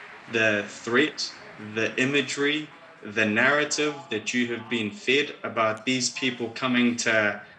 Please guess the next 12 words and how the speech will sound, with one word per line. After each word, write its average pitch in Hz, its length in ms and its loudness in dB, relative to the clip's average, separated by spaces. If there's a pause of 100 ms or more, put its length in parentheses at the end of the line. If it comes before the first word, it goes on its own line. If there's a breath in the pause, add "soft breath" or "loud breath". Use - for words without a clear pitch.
(120)
threaten 131 540 2
your 113 160 0
way 113 220 2
of 107 200 -4
life, 120 520 2
to - 180 -8
take 123 480 0
your 107 160 0
jobs, 123 840 0
this 123 380 4
and 107 220 -2
that, 139 320 4